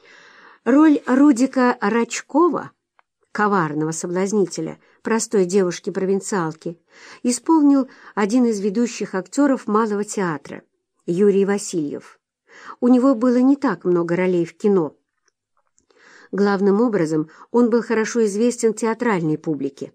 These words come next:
Когда в Малом театре шел спектакль с его участием, то старушки-билетерши обращались к молоденьким зрительницам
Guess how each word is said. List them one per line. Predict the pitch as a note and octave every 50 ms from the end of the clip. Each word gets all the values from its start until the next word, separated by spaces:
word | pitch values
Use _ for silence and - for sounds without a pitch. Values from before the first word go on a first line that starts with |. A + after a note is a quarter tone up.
| _ _ _ _ _ _ _ _ _ _ _ _ _ _ -
Когда | G3 E3 F3+ F3+ F#3+ F3+
в | E3+
Малом | G3 G3 F#3+ F#3 F3+ F3 F3
театре | - - G3 F3 D#3+ D#3+ - D#3+ D#3+
шел | - - F3+ E3+ D#3+
спектакль | - - - E3 E3 - C#4 D4 - G#3 F#3+
с | E3 - -
его | G3 F3+ F#3+ -
участием, | G#3+ G#3 G#3+ - G3 D#3+ C#3+ - - - D#3 C#3+ D3 D#3 - _ _ _ - - - - - _ _
то | - G3+
старушки-билетерши | F#3 - - G#3 G3+ G3 G3+ F3+ - - - - F3 F3 F#3 E3+ F3 E3+ - B3+ C#4 D4 - - - - - - - - - - -
обращались | F3+ F3 F3+ F#3+ F#3+ F#3 - - E3+ D#3+ D#3+ - - -
к | -
молоденьким | G3 F#3+ F#3+ F#3 E3+ D#3 D3+ D#3+ D#3+ D#3 - D#3+ D#3+
зрительницам | D3+ D#3+ F3 C4 E4 - - E3+ D3 D3 C#3+ - - C3 A#2+